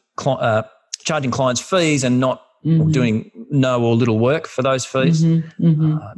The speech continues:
Speaker 1: but the positive out of that is that now the, a lot of the, the big institutions have decided to get out of financial planning altogether, which I think is great,
Speaker 2: <laughs>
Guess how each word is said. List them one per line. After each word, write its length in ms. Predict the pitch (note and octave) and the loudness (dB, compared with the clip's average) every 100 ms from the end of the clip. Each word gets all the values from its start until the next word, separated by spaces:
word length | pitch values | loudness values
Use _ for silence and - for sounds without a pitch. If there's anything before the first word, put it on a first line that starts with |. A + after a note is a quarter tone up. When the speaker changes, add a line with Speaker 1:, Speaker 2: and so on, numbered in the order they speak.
| - - | -10 -6
Speaker 1:
but 160 | D#3 | -4
the 80 | D3+ | -6
positive 580 | - - G#3+ A#3+ F#3 C3+ | -8 -4 -2 0 0 2
out 180 | B2+ A#2 | 0 0
of 60 | |
that 300 | A#2 A#2+ C3+ | 0 0 -2
is 240 | - C3+ B2 | -2 -2 0
that 160 | C3 | -2
now 160 | C#3 C#3+ | 0 0
the, 200 | B2 - | -2 -2
a 40 | D3+ | -2
lot 200 | D3+ D3 | 0 0
of 80 | |
the, 240 | C3 B2 A#2+ | 2 0 0
the 60 | A#2+ | -2
big 180 | A#2+ C3 | 0 0
institutions 540 | B2 A#2 C3+ A#2+ A#2 | -2 -2 -2 0 -2
have 100 | A2+ | -2
decided 360 | A#2 C3 A#2+ A2+ | -2 0 0 0
to 40 | |
get 140 | B2+ A#2+ | 0 0
out 140 | A#2+ | 0
of 80 | A2 | -2
financial 380 | A#2 A#2 - A2+ | -4 -4 -6 -4
planning 280 | A#2 A2 | -2 0
altogether, 460 | A2 G#2+ A#2 F3 A#3 | 0 0 0 0 -2
which 180 | D#3 - | -4 0
I 40 | D#3 | 0
think 240 | F3 D3+ F#3 | 2 2 2
is 60 | |
great, 280 | C3+ - - | 2 0 0
Speaker 2:
<laughs> 680 | G#3 F3 E3+ C4 B3+ - | 0 0 0 -2 -2 -4